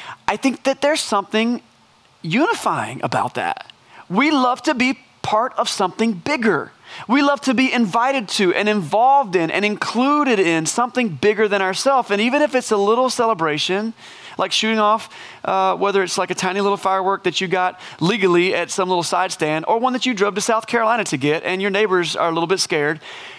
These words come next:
I think part of us did it as a unifying thing. We like to be involved in things bigger than ourselves. Do you remember when you were a kid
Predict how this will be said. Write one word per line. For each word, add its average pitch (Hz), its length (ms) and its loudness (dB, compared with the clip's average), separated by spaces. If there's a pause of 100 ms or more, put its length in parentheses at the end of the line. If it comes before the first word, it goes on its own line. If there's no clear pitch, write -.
(300)
I 226 100 0
think 262 340 -2
part 233 200 0
of 185 120 -2
us 160 80 -4
did 147 180 0
it 143 160 0 (320)
as 170 160 -4
a 165 60 0
unifying 156 480 -2
thing. 131 220 -6
We 214 100 4
like 220 380 2
to 247 100 0
be 202 200 2
involved 165 400 0
in 156 80 -2
things 139 220 -6
bigger 139 340 -2
than 131 120 -4
ourselves. 120 580 -6 (240)
Do 190 80 2
you 240 60 4
remember 269 260 2
when 226 160 0
you 214 80 0
were 175 80 2
a 143 60 -4
kid 190 420 0